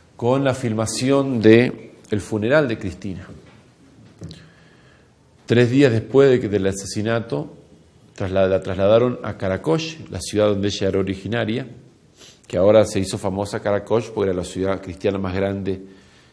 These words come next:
de Irak y fue tomada por el Estado Islámico. Está vacía de cristianos ahora. Y ahí fue el funeral.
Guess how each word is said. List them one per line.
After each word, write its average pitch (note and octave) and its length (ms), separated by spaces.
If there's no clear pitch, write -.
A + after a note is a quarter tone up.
de G2 180
Irak G2 360
y A#2+ 60
fue G2+ 140
tomada F#2+ 340
por F2+ 100
el E2+ 60
Estado F#2 200
Islámico. F2+ 500
Está - 120
vacía F#2+ 360
de E2+ 80
cristianos - 500
ahora. - 240
Y G#2 120
ahí B2+ 120
fue D#3+ 160
el - 40
funeral. B2 680